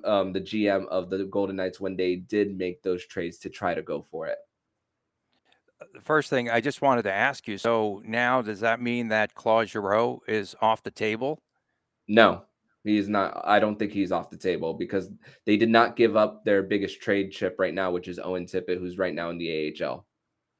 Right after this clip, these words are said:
Speaker 2: Right, and then, uh, so with the Chiarot deal as well, didn't I hear that, uh, Florida now has to give up, uh, they're gonna have to pay fifty percent of his contract?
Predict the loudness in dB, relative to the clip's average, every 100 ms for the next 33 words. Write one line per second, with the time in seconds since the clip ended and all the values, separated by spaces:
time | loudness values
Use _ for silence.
0 | -8 -2 -2 0 2 4 2 -2 -8 0
1 | 2 2 0 -2 -4 -4 -4 2 2 2
2 | -2 -16 -8 -2 0 0 -2 4 6 8
3 | 6 0 _ _ _ _ -4 -2 0 0
4 | 0 -2 0 2 4 2 0 0 -2 -4
5 | -4 -4 -6 -18 -20 0 6 6 6 4
6 | 2 2 2 0 0 -6 -4 -2 0 0
7 | 0 -4 0 2 2 2 0 -4 -4 -4
8 | -4 -8 -8 -10 -6 -4 -4 -6 _ _
9 | _ 0 0 0 -4 -6 -4 -4 -2 0
10 | -2 -2